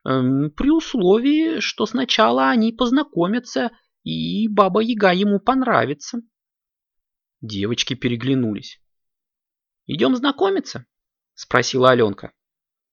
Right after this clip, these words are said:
«Идем», согласилась Варя. И юные волшебницы торжественно понесли солнечного зайчика знакомиться с его будущей подругой. Баба Яга была дома не одна.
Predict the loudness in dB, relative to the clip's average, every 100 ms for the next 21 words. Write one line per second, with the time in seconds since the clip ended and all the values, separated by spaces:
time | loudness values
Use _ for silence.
0 | _ _ _ -4 0 0 0 -4 -14 _
1 | _ _ -18 -2 0 2 0 -2 -2 -4
2 | -4 -10 -16 _ _ _ _ _ _ _
3 | _ _ -8 -4 -2 -2 -2 -2 -2 2
4 | 2 2 0 -4 -10 -12 _ _ 0 0
5 | 0 0 0 0 -2 -4 -2 -2 -4 -4
6 | -6 -4 -4 -2 -4 -6 -8 -8 -4 -2
7 | -2 -4 -2 -4 -6 _ -2 0 0 0
8 | 0 0 -2 -8 -10 _ -14 -4 -2 -2
9 | -2 -6 -4 -6 -2 -2 0 -2 -6 -12
10 | -18 _ _ _ _ _ _ _ _ _
11 | _ _ _ _ _ _ _ -4 0 0
12 | -2 -4 -2 0 0 -4 _ _ -12 -6
13 | -4 -2 -2 0 -2 -2 -2 -4 -8